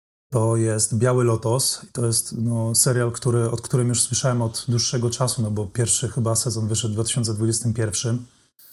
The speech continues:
Em, ale cały czas gdzieś go miałem na liście i jakoś mnie nic tak, wiesz, no nie znajdowałem czasu, żeby to odpalić, było wiele innych rzeczy do roboty. No i ostatnio się nagromadziło tyle tych pochwał.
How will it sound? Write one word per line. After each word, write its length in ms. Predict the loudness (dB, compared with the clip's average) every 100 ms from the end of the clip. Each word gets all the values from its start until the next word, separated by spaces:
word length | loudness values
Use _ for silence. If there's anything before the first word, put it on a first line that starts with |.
| -20 -20 -20 _ _
Em, 600 | 0 2 4 2 2 0 0
ale 200 | 2 4
cały 240 | 4 4
czas 220 | 2 2 2
gdzieś 280 | 2 2
go 160 | 2 2
miałem 340 | 4 2 2
na 100 | 2
liście 580 | 2 2 0 0 0 0 -2
i 460 | -2 0 0 0 2
jakoś 420 | 0 0 -2 0
mnie 280 | 0 2 0 0 -2 -4 -6 -8 -8 -4
nic 540 | 0 0 2 0 0
tak, 340 | -2 -4 -4 -2
wiesz, 460 | 0 0 -4 -8 -10 -6
no 220 | 0 2
nie 140 | 4
znajdowałem 460 | 6 4 4 4 2
czasu, 320 | 2 0 0
żeby 180 | -2 -2
to 120 | -4
odpalić, 380 | -4 0 2 2
było 180 | 0 0
wiele 240 | 0 0
innych 160 | 0 0
rzeczy 240 | -2 -4
do 100 | -2
roboty. 520 | -2 -2 -2 0 0 -2 _ _ _ _ -4
No 180 | 0 2
i 160 | 2
ostatnio 400 | 0 0 0 2
się 380 | 2 2 0 0
nagromadziło 680 | 0 0 2 2 2 2 2
tyle 260 | 2 2 2
tych 180 | -4
pochwał. 640 | -2 -2 0 -2 0 -2